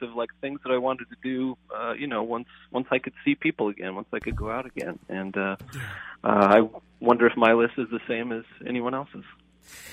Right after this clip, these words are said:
Speaker 2: You know, when the covid first started, a lot of us just pulled back and said, "Okay, just wait."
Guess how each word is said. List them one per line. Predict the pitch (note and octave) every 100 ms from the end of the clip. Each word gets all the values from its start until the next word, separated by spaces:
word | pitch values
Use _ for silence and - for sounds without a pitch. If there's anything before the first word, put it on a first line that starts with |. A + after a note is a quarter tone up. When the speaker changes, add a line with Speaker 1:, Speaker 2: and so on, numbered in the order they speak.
| - -
Speaker 2:
You | F#3+
know, | F3+
when | D#3+ D3+
the | C3+ -
covid | - F3 D3+ C3+
first | C#3 C3+
started, | - B2+ B2
a | B2
lot | B2+ C#3
of | C#3+
us | B2+ B2+
just | C3+ - -
pulled | C#3 B2+
back | B2+ B2+
and |
said, | B2 C3
"Okay, | B2+ C#3
just | B2 A#2+ -
wait." | A#2+ A#2 - -